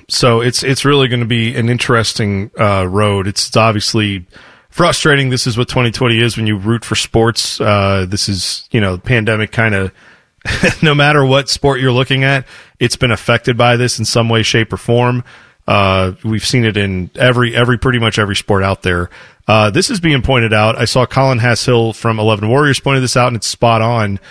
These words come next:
Uh, it's, it's not something that I'm sure anybody would have picked this to be the way it happened. Uh, but tomorrow will become a pretty historic day for Ohio State football because Larry Johnson will become the first ever, uh, black head coach in Ohio State history,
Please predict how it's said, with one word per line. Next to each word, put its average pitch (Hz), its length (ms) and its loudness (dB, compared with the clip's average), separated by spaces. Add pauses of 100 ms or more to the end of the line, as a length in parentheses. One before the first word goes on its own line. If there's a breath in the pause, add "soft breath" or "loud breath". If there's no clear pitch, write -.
(320 loud breath)
Uh, 110 280 4
it's, 120 220 -2
it's 135 220 -2
not 127 360 0
something 127 380 0
that 117 120 2
I'm 110 100 0
sure 110 260 0
anybody 120 360 0
would 110 140 0
have 101 140 -6 (380)
picked - 320 0 (120)
this 135 260 0
to 131 100 -2
be 135 140 2
the 123 120 2
way 120 200 2
it 117 60 0
happened. 123 480 -2 (460 loud breath)
Uh, 117 180 4
but 113 140 0
tomorrow 135 420 2
will 127 220 0
become 127 300 -2
a - 40 -4
pretty 123 200 0
historic 120 360 0
day 127 160 0
for 120 160 0
Ohio 104 180 2
State 101 240 -4
football 110 300 0
because 110 280 -2
Larry 123 200 2
Johnson 113 440 0
will 101 100 0
become 113 320 -2
the 107 100 -2
first 123 380 -2
ever, 110 400 0 (400 loud breath)
uh, 98 220 2
black 110 300 0
head 110 180 0
coach 131 280 0
in 107 120 -2
Ohio 110 220 2
State 107 220 -2
history, - 420 -4